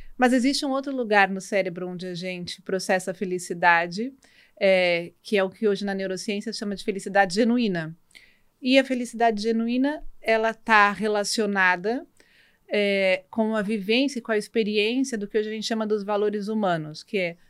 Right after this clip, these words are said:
a compaixão, a ética, a empatia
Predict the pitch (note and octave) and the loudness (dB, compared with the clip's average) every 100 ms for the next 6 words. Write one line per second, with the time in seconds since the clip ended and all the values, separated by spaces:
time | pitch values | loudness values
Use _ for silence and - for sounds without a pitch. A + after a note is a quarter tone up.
0 | _ F#3 A3 G#3 C4+ C4+ - A3+ A3 G#3 | _ -8 -6 -2 -2 -2 -2 0 0 -2
1 | G3 F3+ F3+ - F#3 F#3 F#3+ F#3 F3+ F#3+ | -4 -8 -10 -2 0 2 2 0 -4 -6
2 | F3 - F3 E3+ E3+ _ _ F3+ F3 G3+ | -4 4 4 4 -6 _ _ -2 2 0
3 | F#3+ - G#3+ G3+ F#3+ F3+ F3 | 0 -2 -2 -2 2 4 2